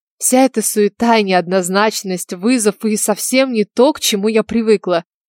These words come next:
У меня нет ни малейшего представления о том, как себя вести, что делать, думать, говорить, куда вообще себя девать. Мои пальцы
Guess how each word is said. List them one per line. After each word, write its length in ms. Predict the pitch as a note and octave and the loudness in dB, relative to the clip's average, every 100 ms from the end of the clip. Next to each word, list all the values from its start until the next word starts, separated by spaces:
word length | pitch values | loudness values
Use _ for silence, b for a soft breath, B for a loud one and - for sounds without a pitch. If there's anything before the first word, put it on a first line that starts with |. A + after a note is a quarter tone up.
| _ - | _ -2
У 80 | |
меня 220 | A#3 C#4 C4+ | 2 2 4
нет 240 | C4 B3 | 2 0
ни 100 | A#3+ | 0
малейшего 600 | A#3 A3+ C4 D#4+ C#4 A3+ | 4 4 4 2 2 0
представления 680 | - A3 - G#3+ A#3+ C4+ G#3+ | 0 -4 0 2 2 0 0
о 40 | |
том, 260 | F#3+ C#4 C#4+ - _ _ | 2 0 0 -10 _ _
как 160 | A3+ - | -4 -2
себя 260 | G#3 G#3+ | 0 2
вести, 360 | A#3+ - - F#3 | 0 -6 -8 -8
что 260 | - A3 | -4 -4
делать, 460 | G#3+ G3 F3+ F#3+ - | -4 -4 -4 -4 -6
думать, 580 | F3 E3+ G#3+ G3 F#3+ G3 | -6 0 0 2 -2 -2
говорить, 460 | F#3+ G#3 A#3 G#3+ - | -2 0 2 2 -2
куда 280 | G#3+ C4 A#3 | 0 2 2
вообще 360 | G3+ - C4 | 2 0 0
себя 320 | - G3 G3 | -2 0 2
девать. 480 | G#3+ A3 G3+ E3+ - _ _ _ _ _ | 2 2 2 0 -2 _ _ _ _ _
Мои 160 | A3+ A3+ | 2 2
пальцы 600 | - C4 C4+ - F#3+ | 2 0 0 -2 -4